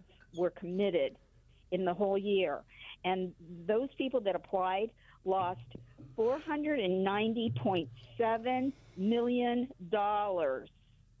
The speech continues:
to the job seekers. And they said, if you, if,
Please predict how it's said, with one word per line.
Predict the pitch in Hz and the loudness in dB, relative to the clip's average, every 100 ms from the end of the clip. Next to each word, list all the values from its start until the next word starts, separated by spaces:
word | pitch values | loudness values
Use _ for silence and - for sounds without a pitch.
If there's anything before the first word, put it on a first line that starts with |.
| _ - - - - | _ -20 -20 -20 -6
to | - | -2
the | 190 | -2
job | 175 202 196 202 208 - | -2 0 0 0 -4 -10
seekers. | - 226 220 180 90 - - _ _ - - - - - - - | -4 -2 0 -2 -2 -10 -20 _ _ -20 -20 -20 -20 -20 -10 -4
And | 196 | 0
they | 185 190 | 0 0
said, | 202 | -2
if | 190 | -2
you, | 226 262 254 - | -2 0 0 -2
if, | 123 202 | -2 -2